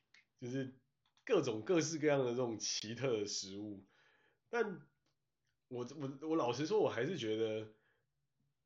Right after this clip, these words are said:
在一个，在，在不同的文化之下，这种精致的食物跟这种食物的文化，对于这个文化的这种成长，真的也是蛮有很大的特色在。比方说像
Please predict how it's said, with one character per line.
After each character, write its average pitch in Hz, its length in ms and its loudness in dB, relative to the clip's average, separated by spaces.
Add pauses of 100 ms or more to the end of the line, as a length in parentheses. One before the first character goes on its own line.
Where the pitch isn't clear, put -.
(280)
在 165 460 0 (180)
一 170 140 -6
个， 175 220 6
在， 220 160 4
在 226 120 6
不 247 140 0
同 127 240 -6
的 120 80 -2
文 120 180 0
化 143 180 -2
之 135 200 -6
下， 123 200 -2
这 113 60 -4
种 101 240 -4
精 139 240 -2
致 139 160 -4
的 107 100 -4
食 - 380 -6
物 120 220 -4
跟 117 280 -2
这 131 60 -2
种 104 180 -2
食 110 300 -6
物 127 100 -2
的 104 120 -2
文 95 300 -6
化， 117 260 -4
对 123 160 -6
于 113 120 -6
这 123 120 -2
个 107 280 -2 (640)
文 123 200 -4
化 135 160 -2
的 113 80 0
这 113 60 -4
种 117 180 -2
成 104 220 -10
长， 107 140 -6
真 92 80 -10
的 110 100 -2
也 98 100 -6
是 101 100 -10
蛮 92 260 -12 (720)
有 113 200 -2
很 104 140 -8
大 117 180 0
的 98 60 -6
特 110 220 -6
色 104 240 -6
在。 90 240 -12
比 104 80 -16
方 127 160 -4
说 143 100 0
像 143 320 0